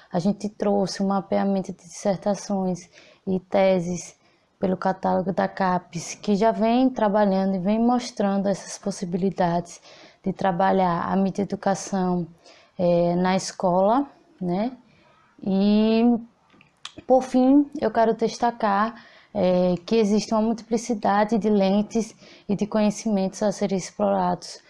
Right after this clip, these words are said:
sobre essa temática, né? Mas que, é, devemos sempre debater e estar atentos a,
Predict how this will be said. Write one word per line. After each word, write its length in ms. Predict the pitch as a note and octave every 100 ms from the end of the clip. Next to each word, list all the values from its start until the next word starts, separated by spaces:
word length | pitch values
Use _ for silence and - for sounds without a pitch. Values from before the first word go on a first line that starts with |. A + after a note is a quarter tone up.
| - _
sobre 320 | - G#3 G#3
essa 260 | G#3 G3 G#3
temática, 760 | A3+ A3 F#3 E3+ F3+ - C#4 C#4+ - -
né? 300 | F#3+ G3+ G#3+
Mas 360 | G3+ G3+ -
que, 400 | - G#3+ G#3+ G#3+ - - - _ -
é, 460 | G3 F3 F3 F3 -
devemos 420 | G#3+ G3+ G#3+ G#3+ G#3
sempre 240 | A3+ G#3+ A3
debater 800 | A#3 A3+ A#3+ A#3+ G#3 G3 G3+
e 80 | G#3
estar 400 | F#3 - A3+ A#3
atentos 640 | B3 - G3 F#3 - G#3 - - - - _ -
a, 1400 | - F#3+ F#3+ F#3+ G3 G3 F#3+ G3 - - F#3+ F#3 F#3 F#3+